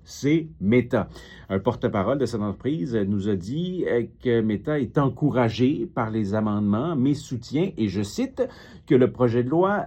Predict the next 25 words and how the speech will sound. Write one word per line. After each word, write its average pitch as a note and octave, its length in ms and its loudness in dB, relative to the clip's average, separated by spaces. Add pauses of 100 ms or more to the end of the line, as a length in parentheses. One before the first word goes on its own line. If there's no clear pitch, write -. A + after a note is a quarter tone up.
nécessite C3 500 0
encore D3 300 0
certains D#3+ 480 -2
ajustements D#3 600 0
afin D3+ 220 -2
de C#3+ 100 0
répondre D3 540 -2
aux D3+ 120 2
risques D3+ 420 -2
qui C#3+ 140 -8
subsistent, C3+ 640 0
notamment C#3+ 520 0
en D#3+ 40 2
ce D#3 120 -4
qui C3 100 -8
concerne C3+ 460 0
le C3 40 2
chiffrement B2 640 -2
et C3+ 140 0
l'imposition A#2+ 720 -4
de A2+ 100 -2
l'utilisation G#2 800 -4
d'outils G#2+ 540 -4
de G#2 180 -2
surveillance A2 800 -2